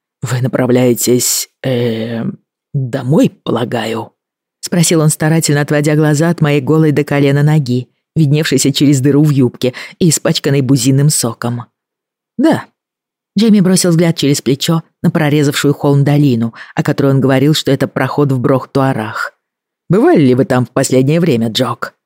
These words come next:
Грэхэм с трудом перевёл взгляд с меня на Джейми. «Что?» «А, да.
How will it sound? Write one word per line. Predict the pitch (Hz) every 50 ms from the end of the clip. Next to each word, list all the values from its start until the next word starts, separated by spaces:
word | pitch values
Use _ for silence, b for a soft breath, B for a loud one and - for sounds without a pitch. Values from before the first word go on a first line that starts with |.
| _ _ _ _ _ _ _ _ _ _ _ _ _ _
Грэхэм | - 165 170 165 151 - - 139
с | - -
трудом | - - 131 143 135 151 156 156
перевёл | - 151 139 135 139 143
взгляд | 135 123 131 143 151 147
с | - -
меня | 139 131 127 131 131
на | 127 135 139
Джейми. | 131 - 120 110 107 107 113 113 110 104 _ _ _ _ _ _ _ _ _ _ _ _ _ _
«Что?» | - - - - 123 143 160 - _ _ _ _ _ _ _ _ _ _ _ _ _ _
«А, | - 247 254 226 180 123 120 117
да. | - 160 214 226 123 - -